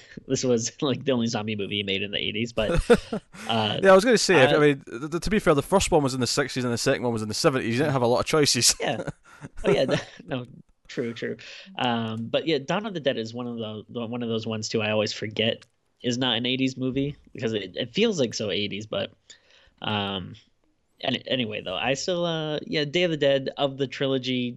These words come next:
Speaker 1: you know, probably the weakest one, but I think still, uh, you know, pretty entertaining movie, other than, uh, you know, being a little slow, uh, a bit in the middle, but otherwise, you know, some really great zombie effects, and, you know, once, uh, it gets to the end where it gets kinda crazy, it's really, really entertaining, and,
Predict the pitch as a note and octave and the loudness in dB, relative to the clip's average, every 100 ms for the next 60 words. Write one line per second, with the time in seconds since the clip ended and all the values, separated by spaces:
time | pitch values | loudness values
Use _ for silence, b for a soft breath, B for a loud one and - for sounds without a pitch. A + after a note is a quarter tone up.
0 | - C3+ A#2+ A#2 - C3 C3+ D3 C3 B2 | -8 -4 -4 -4 -8 -4 0 0 -2 -4
1 | A#2 B2 - A#2 A#2+ A2 G#2 A2 C#3 B2 | -2 -4 -2 -2 -2 0 0 0 -4 -4
2 | - C3+ B2 - A2 A2 A2 - - _ | 0 0 0 -4 -6 -6 -8 -12 -20 _
3 | _ b b b b B2+ A#2 E3 D3 B2 | _ b b b b -6 -2 0 0 -2
4 | A2+ A#2+ A2 G#2+ G#2+ A2 G#2+ G2+ A#2 A2+ | -4 -6 -6 -6 -6 -2 -2 -2 -4 -6
5 | A2 G#2+ G#2+ G#2+ G#2 - - D3 C#3+ C#3+ | -6 -6 -6 -4 -4 -8 -6 -4 0 0
6 | C#3+ E3 E3 - C#3 C3 C3 B2+ C3 - | 2 2 0 0 2 2 2 0 0 -2
7 | A#2+ A#2 A#2+ A2 G#2+ A2+ A2 G#2+ C3 A#2 | 0 0 -2 -2 -2 -2 -2 0 0 2
8 | G#2+ G2+ G2+ G#2 G#2 A#2+ C3+ A#2 G#2+ A2 | 0 -2 -4 -8 -6 -2 0 0 -2 -4
9 | G2+ G#2+ G#2 G#2+ G#2 - G#2+ G#2 A#2 A2+ | -6 -8 -6 -4 -4 -4 -4 -4 -6 -8
10 | A#2 b b b b - A#2+ A#2+ B2 - | -12 b b b b -2 0 2 0 2
11 | B2 A2+ A2 A2+ - A2+ F2 A2 A2 G2+ | 2 2 -2 -4 -4 -2 -2 -2 -4 -8
12 | G#2 G2 - G#2 G#2 - G#2+ G#2 G#2 G2+ | -8 -8 -6 -6 -8 -6 -6 -4 -4 -4
13 | G2+ - B2+ C#3+ A2+ G#2+ G2+ G2+ G#2 G#2 | -6 -6 0 2 2 0 -2 -4 -8 -10
14 | G2+ G2+ G2+ | -8 -8 -8